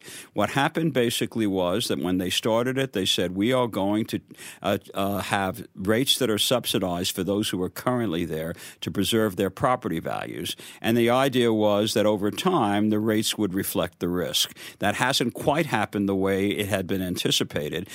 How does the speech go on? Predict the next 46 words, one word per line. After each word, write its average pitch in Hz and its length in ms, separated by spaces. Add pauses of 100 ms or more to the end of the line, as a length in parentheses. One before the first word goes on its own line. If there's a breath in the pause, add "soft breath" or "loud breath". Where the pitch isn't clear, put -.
(160 loud breath)
And 110 120
so 127 120
right 139 280
now, 123 280
what 117 160
we 107 120
have 113 180
a 107 60
program 113 640
that 95 240 (200 loud breath)
a 90 100
large 117 380
number 123 260
of 110 100
people 110 400
are 92 180
not 101 360
insured 87 560
who 95 160
are 85 120
in 85 120
the 87 80
flood-prone 85 520
areas, 80 380
as 82 160
we 80 120
said 85 280
a - 40
minute 98 320
ago. 82 400 (340 loud breath)
Uh, 104 380
and 113 200
there 117 140
is 143 160
a 151 40
concern 120 720
with 107 180
respect 113 420
to 98 80
trying 117 380
to 104 100
have 104 240
premiums 110 600
that 98 180
reflect 95 480
risk, 113 480